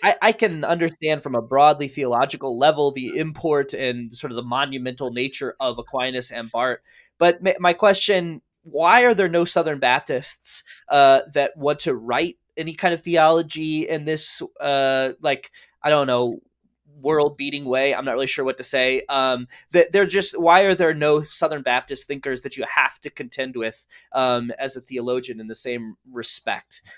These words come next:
Um, and how was that as a Southern Baptist attack-, uh, tackling these? Because, I mean, I went to, uh, you know, like, for, for myself, I was,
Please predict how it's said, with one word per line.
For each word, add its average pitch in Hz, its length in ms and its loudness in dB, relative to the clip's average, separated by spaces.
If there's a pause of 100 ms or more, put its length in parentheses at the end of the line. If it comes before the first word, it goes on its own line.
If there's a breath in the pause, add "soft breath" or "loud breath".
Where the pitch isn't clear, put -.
(120)
Um, 143 320 0
and 170 160 0
how 196 240 6
was 170 320 4
that 147 220 4
as 147 180 0
a 143 60 -6
Southern 139 240 -4
Baptist 139 400 0
attack-, 147 440 -2
uh, 135 240 -2
tackling 147 460 -2
these? 117 300 -6 (260 soft breath)
Because, 151 520 2
I 160 60 -6
mean, 151 160 -4
I 165 140 4
went 190 220 0
to, 135 580 -8
uh, 117 460 -4 (200)
you 156 160 -6
know, 139 160 0
like, 135 220 0
for, 147 180 -2
for 170 120 -10
myself, 156 440 6
I 151 60 2
was, 143 100 -2